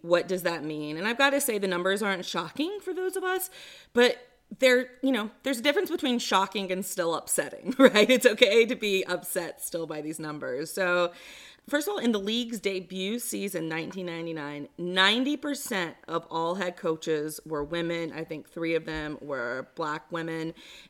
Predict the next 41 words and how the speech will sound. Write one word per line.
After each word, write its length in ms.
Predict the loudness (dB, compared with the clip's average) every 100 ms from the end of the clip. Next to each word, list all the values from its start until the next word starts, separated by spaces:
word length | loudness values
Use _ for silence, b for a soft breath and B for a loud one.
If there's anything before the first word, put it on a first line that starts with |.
| -2
and 540 | 0 0 0 -2 -4
six 400 | -2 -2 -2 -4
were 100 | -6
white 280 | -2 -2 -2
women. 400 | -2 -2 -4 -8 B B B
Starting 480 | -6 4 6 6 6
in 100 | 2
nineteen 400 | 2 -2 -4 -2
ninety-nine, 800 | 0 0 -2 -2 -2 -2 -2 0
though, 460 | 0 0 -2 -2 -8 B B _
men 460 | -2 2 4 4 2
had 260 | 0 0 2
already 800 | 2 4 6 4 4 0 -4 -8
become 360 | -8 -4 -4 -2
the 100 | 0
majority 560 | -2 0 0 0 0
of 80 | -2
the 80 | -4
head 240 | -6 -8
coaches 560 | -6 -6 -4 -4 -4 -6
in 120 | -6 -4
the 80 |
W 380 | -2 -2 -2 -4
N 80 | -4
B 180 | -4 -4
A, 440 | -2 0 0 0 -4 B B B
and 200 | -2 2
they 140 | 4 6
have 140 | 4
held 420 | 2 0 2 0
at 220 | -2 -4
least 240 | -2 -4 -6 -10
half 280 | -8 -8 -8 -8
of 100 | -8
the 60 | -6
league's 300 | -8 -8 -10
head 160 | -10
coaching 340 | -4 -4 -4 -8
positions 600 | -6 -6 -4 -4 -6 -6
in 180 | -8 -8 _ -4
eighteen 960 | -4 -4 -10 -14 -8 -6 -4 -4 -4